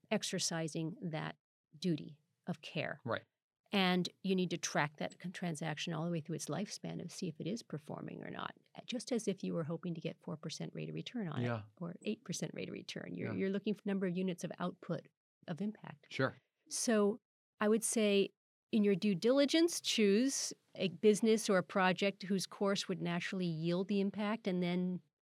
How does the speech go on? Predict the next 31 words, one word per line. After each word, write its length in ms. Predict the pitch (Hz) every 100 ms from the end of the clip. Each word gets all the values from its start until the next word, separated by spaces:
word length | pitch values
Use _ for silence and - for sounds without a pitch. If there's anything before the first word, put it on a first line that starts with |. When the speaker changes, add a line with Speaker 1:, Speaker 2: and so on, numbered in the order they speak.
| _
Speaker 1:
sit 360 | - - 208 190
on 120 | 180
its 180 | - -
head 260 | 240 185
and 240 | 156 - -
pay 120 | 147
attention. 520 | 151 226 233 - 147 _ -
Speaker 2:
Sure. 260 | - 117 - _ _ _ -
Speaker 1:
Just 300 | 233 240 -
as 140 | 214 214
if 140 | -
you 80 | 196
were 120 | 180
asking 600 | 175 170 - 180 175 170 147
for 180 | 175
an 80 | 165
interest 360 | 127 - - -
rate 180 | - -
back. 200 | - - _ -
Speaker 2:
D-, 60 | -
absolutely. 500 | 107 - 110 110 101 _ _ _ _ _ -
Thank 320 | - 185 220
you. 160 | 104 -
So 300 | - 190 170
we're 240 | 160 220
down 520 | 233 - 175 170 175 165
to 300 | - 165 151
the 100 | 135
last 320 | 135 143 -
two 120 | 131
questions, 640 | - 113 107 113 107 107